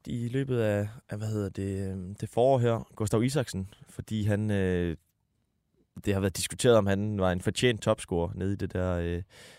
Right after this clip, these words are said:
hvad hedder det, nedrykningsspil. Øh, og igen leverer han bare, øh,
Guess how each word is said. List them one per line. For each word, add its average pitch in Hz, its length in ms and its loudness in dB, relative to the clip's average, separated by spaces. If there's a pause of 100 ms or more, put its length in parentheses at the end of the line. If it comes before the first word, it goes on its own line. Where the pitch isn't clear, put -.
(140)
hvad 90 100 -8
hedder 82 160 -4
det, 87 200 -10 (160)
nedrykningsspil. 92 760 -2 (160)
Øh, 78 560 -2
og - 140 0 (880)
igen 107 380 2
leverer 95 260 4
han 85 140 -2
bare, 87 360 2
øh, 82 460 -4